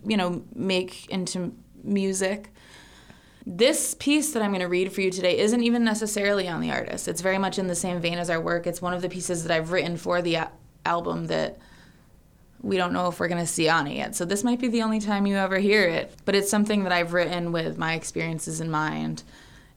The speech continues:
that kinda speaks to what our album's about. And since obviously the band isn't here for me today, I thought I'd still like to share a piece of art. And this is called Heroes of Home. Heroes have always been hard for me.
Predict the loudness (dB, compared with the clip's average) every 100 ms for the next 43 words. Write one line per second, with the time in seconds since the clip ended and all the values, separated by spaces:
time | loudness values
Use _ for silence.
0 | -10 -6 -6 -4 -4 -4 -6 -6 -6 -4
1 | -4 -2 -2 -2 -2 -2 0 0 0 -4
2 | -6 -6 -4 -4 -4 -2 0 0 -2 -4
3 | -2 0 0 -2 -4 -4 -4 -4 -4 -4
4 | -4 -4 -2 -4 -6 -12 -20 -20 -20 -20
5 | -12 -6 -4 -2 -2 -2 -2 0 0 -4
6 | -10 -8 -6 -6 -8 -10 -10 -10 -4 -4
7 | -4 -8 -20 -20 -20 -20 -10 -2 0 0
8 | -4 -2 -2 -2 -4 -4 -4 -8 -10 -12
9 | -10 -12 -14 -20 -20 -20 -20 -20 -20 -20
10 | _ _ -20 _ -20 _ _ _ _ -20
11 | -20 -20 -20 -20 -20 _ -20 -20 -20 -20
12 | _ -20 -20 -20 -20 -20 -20 -20 -6 2
13 | 4 6 6 4 2 0 2 2 4 4
14 | 2 0 0 0 0 -2 -4 -4 -4 -6